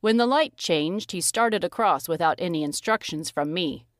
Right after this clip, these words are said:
Brakes squealed. Somebody had recognized the kitten. The groom hadn't overpraised old Albert. He continued phlegmatically, ignoring the disturbance, and turned onto the bridle path.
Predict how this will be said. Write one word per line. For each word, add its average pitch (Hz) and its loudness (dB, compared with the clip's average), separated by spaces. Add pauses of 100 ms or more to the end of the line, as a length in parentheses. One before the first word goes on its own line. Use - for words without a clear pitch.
(500)
Brakes 180 -2
squealed. 170 -2 (440)
Somebody 220 2
had 160 4
recognized 156 0
the 151 -6
kitten. 143 -4 (680)
The 202 0
groom 269 2
hadn't 196 -2
overpraised 175 0
old 147 0
Albert. 151 0 (320)
He 349 -2
continued 190 -2
phlegmatically, 156 0 (200)
ignoring 196 0
the 165 -2
disturbance, 160 -2
and 165 -2
turned 262 0
onto 196 0
the 170 -2
bridle 170 2
path. 131 -2